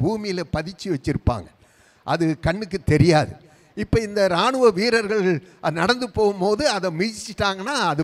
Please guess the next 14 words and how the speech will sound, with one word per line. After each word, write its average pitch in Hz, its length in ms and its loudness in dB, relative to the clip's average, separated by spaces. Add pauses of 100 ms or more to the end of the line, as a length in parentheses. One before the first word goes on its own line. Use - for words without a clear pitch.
bust 170 340 0
ஆகி 175 140 0
வெடிச்சிரும், 160 600 -2 (300)
அவங்க 135 340 -2
மரித்து 143 400 -2 (100)
போவாங்க. 120 480 -4 (300)
அப்படி 135 300 2
இருக்கும். 110 260 -6
ஆனா 208 440 0 (240)
இந்த 151 340 0
பீரங்கி 262 520 2
வண்டியை 175 520 0
முதல்ல 143 760 -2
விடுவாங்க. 120 420 -2